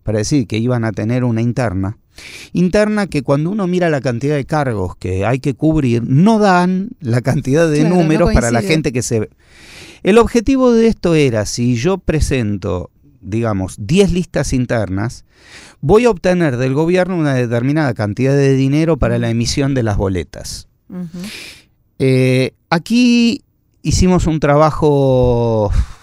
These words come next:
Speaker 1: extraoficial. Nosotros no queríamos ser que una organización judía denuncie de que este hombre o este grupo de gente estaba tratando de, este, darle una, una vuelta, una trampa a la ley para poder hacerse de dinero. Pero,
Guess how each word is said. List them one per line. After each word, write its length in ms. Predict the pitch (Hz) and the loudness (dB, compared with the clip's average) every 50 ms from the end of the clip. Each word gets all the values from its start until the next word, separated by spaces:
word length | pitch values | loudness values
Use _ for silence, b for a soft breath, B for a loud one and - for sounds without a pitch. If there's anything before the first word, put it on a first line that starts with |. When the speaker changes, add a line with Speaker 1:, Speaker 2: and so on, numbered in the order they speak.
| B B B B B - _ | B B B B B -16 _
Speaker 1:
extraoficial. 840 | - 151 131 - - 139 127 - - 113 - - 117 85 78 76 - _ B B B B B B B B B B B B | -6 -6 -4 -4 -2 -2 -2 0 -2 -2 0 -2 -2 -2 -4 -8 -14 _ B B B B B B B B B B B B
Nosotros 400 | - 131 - - 165 170 185 175 | -2 -2 0 0 0 2 2 2
no 120 | 170 170 151 | 2 2 2
queríamos 420 | 170 165 170 175 160 151 147 - | 2 4 4 4 4 4 2 0
ser 200 | - 160 143 139 - | 0 0 0 0 0
que 100 | - 120 | 0 2
una 180 | 123 139 147 143 | 2 4 4 2
organización 680 | 135 127 120 117 117 104 87 117 107 - 139 131 131 | 2 2 0 0 0 0 0 -2 0 0 0 0 0
judía 460 | 131 - 127 117 123 135 139 139 131 | 0 0 0 0 2 2 2 2 2
denuncie 840 | 120 113 110 110 123 143 151 156 160 160 151 - 151 151 147 147 139 | 0 0 0 2 2 2 2 4 2 0 0 0 0 2 2 2 0
de 220 | 120 110 110 107 90 | 0 -2 -2 -4 -2
que 420 | - 110 110 117 117 98 - 117 | -2 -2 0 0 -2 -2 -2 -4
este 260 | 113 - - - 113 | -4 -4 -4 -4 -2
hombre 480 | 113 117 117 120 123 131 127 120 117 110 | -2 0 0 0 0 0 0 0 0 0
o 140 | 101 101 101 | 0 -2 -4
este 240 | 98 - - 117 110 | -4 -6 -4 -2 -2
grupo 380 | 117 127 143 135 110 135 127 | 0 0 0 0 0 0 0
de 100 | 120 110 | 0 -2
gente 360 | - - 139 135 139 127 131 | -2 -2 -4 -2 -2 -2 -4
estaba 340 | 117 - - 120 120 120 113 | -6 -4 -4 -2 -2 -2 -2
tratando 600 | - 113 107 107 90 - 127 127 131 127 120 107 | -4 -4 -6 -6 -4 -4 -4 -2 -2 -2 -2 -2
de, 340 | 107 113 120 127 143 147 139 B B B B B B B B | -2 0 0 0 0 0 -2 B B B B B B B B
este, 340 | B - 90 - - 104 101 | B -14 -12 -8 -4 -4 0
darle 300 | 104 135 147 147 151 151 | 2 2 2 2 2 0
una, 280 | 143 135 135 135 131 131 135 - - | 0 0 2 2 2 0 -2 -2 -2
una 240 | 151 160 170 165 | 0 2 4 4
vuelta, 800 | 156 151 165 180 190 185 185 190 175 151 180 175 175 170 165 139 | 4 6 8 8 8 8 6 4 4 4 4 4 4 4 2 0
una 220 | 131 143 151 147 135 | 0 0 2 2 2
trampa 500 | - 190 170 165 170 170 170 151 - 143 | 2 4 4 4 4 2 0 0 2 2
a 40 | 135 | 2
la 140 | 127 127 | 2 2
ley 220 | 135 143 147 160 156 | 2 2 2 2 0
para 220 | - 143 123 120 | 0 -2 -4 -2
poder 260 | 98 - 117 120 120 | -2 -2 -2 0 0
hacerse 460 | 120 113 - - 123 117 107 - 127 113 | -2 -2 -2 -2 -2 -2 -2 -2 -2 0
de 160 | 110 110 110 | 0 0 0
dinero. 480 | 110 117 117 117 110 98 101 107 101 | 0 0 0 0 0 -2 -2 -2 -2
Pero, 260 | 92 113 110 113 110 | -2 -2 -2 -2 -4